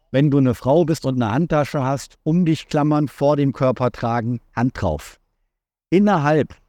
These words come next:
von solchen Metros, wo Gedränge und Geschiebe ist, da ist die größte Quote von Taschendiebstählen, dass dir jemand reingreift und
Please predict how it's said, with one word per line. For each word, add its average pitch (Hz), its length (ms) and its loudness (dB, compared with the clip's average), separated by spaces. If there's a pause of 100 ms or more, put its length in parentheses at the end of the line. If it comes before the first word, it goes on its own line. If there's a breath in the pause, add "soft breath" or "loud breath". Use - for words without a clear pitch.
von 156 320 4
solchen 110 880 0
Metros, 104 760 -2 (140)
wo 123 220 0
Gedränge 131 460 2
und 127 200 -2
Geschiebe 131 440 0
ist, 117 360 -4 (400)
da 135 400 -2
ist - 260 -6
die 113 120 0
größte 127 480 0
Quote 135 800 0
von 127 400 0
Taschendiebstählen, 120 1080 -2
dass 104 200 -4
dir 107 120 2
jemand 95 400 0
reingreift 95 800 -2
und 113 300 -2